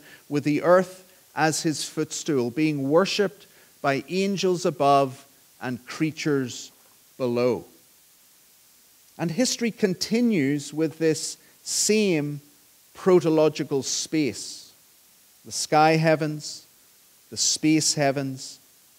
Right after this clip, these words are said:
and the supreme heavens. They all still exist today, just as, just as they did at the beginning of creation. It's the same heavens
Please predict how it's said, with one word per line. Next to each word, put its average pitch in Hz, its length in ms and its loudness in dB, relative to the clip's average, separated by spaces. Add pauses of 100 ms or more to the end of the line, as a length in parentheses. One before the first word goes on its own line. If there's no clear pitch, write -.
and 131 120 -4
the 127 100 -4
supreme 143 640 -4
heavens. 123 640 -10 (120)
They 156 140 2
all 214 500 4 (200)
still 180 680 2
exist 139 640 -2 (300)
today, 123 440 0 (380)
just 190 260 -2
as, 180 220 -4 (200)
just 185 200 -4
as 170 140 -2
they 165 140 0
did 139 360 2 (580)
at 123 160 -12
the 139 60 -8
beginning 127 460 -4
of - 160 -10
creation. 127 520 -6 (200)
It's - 180 -4
the 160 140 -2
same 202 680 0 (340)
heavens 156 800 -2